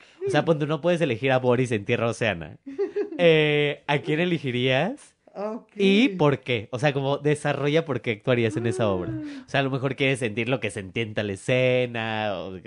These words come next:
Speaker 1: ¿no? Que es un poco imposible
Speaker 2: Es
Speaker 1: de
Speaker 2: que es curioso,
Speaker 1: asir, pero
Speaker 2: es curioso porque no me acuerdo del nombre del personaje.
Speaker 1: Ok. Wow.
Speaker 2: Y, y eso es fuerte porque me tendría que acordar, porque me gusta la obra, pero no me
Speaker 1: Ok.
Speaker 2: acuerdo.
Speaker 1: Ok.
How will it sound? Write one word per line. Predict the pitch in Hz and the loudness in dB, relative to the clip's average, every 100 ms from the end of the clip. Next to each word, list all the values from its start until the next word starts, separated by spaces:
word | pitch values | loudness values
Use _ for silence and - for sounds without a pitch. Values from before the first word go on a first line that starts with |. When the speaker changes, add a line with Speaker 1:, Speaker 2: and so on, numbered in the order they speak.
| - | -14
Speaker 1:
¿no? | 98 117 | -10 -8
Que | 110 | -8
es | 110 | -10
un | 113 | -8
poco | 120 123 | -6 -6
imposible | 113 104 113 110 117 | -6 -6 -6 -6 0
Speaker 2:
Es | 220 | 2
Speaker 1:
de | 226 | 2
Speaker 2:
que | |
es | 226 | 0
curioso, | - 226 220 220 - | 0 4 4 4 2
Speaker 1:
asir, | 135 135 123 | 2 0 -2
pero | 117 202 | -2 0
Speaker 2:
es | 190 | 2
curioso | 220 208 196 | 6 6 4
porque | 175 170 160 | -2 0 0
no | 160 170 | 0 2
me | 185 | 2
acuerdo | 185 180 170 175 | 2 0 2 2
del | 156 151 | 0 2
nombre | 160 160 165 | 2 2 2
del | 156 | 2
personaje. | 147 123 139 147 156 139 131 107 _ _ | -2 -6 -4 -2 -4 -6 -8 -10 _ _
Speaker 1:
Ok. | 110 107 90 90 147 196 _ _ _ _ _ _ _ _ | -14 -12 -10 -8 -8 -10 _ _ _ _ _ _ _ _
Wow. | 95 92 95 - _ _ _ _ _ _ _ | -4 -2 -2 -4 _ _ _ _ _ _ _
Speaker 2:
Y, | 165 165 170 160 | 0 2 2 0
y | 160 | 2
eso | 156 170 | 0 0
es | 170 | -4
fuerte | - 185 170 175 | 0 2 2 2
porque | 160 147 131 127 120 | -2 -4 -4 -4 -4
me | 131 | -6
tendría | 131 135 135 | -6 -6 -4
que | 151 | -6
acordar, | 147 139 156 143 139 - | -4 0 2 2 0 -14
porque | 131 143 | -10 -6
me | 139 | -4
gusta | 139 175 - 165 | -2 -4 -2 -2
la | 139 | 0
obra, | 135 147 185 | -2 -4 -4
pero | 139 127 | -4 -4
no | 139 | -2
me | - 101 | -2 -2
Speaker 1:
Ok. | |
Speaker 2:
acuerdo. | 139 170 240 196 127 - _ _ _ _ | -2 -2 -2 -2 -6 -12 _ _ _ _
Speaker 1:
Ok. | - - | -20 -16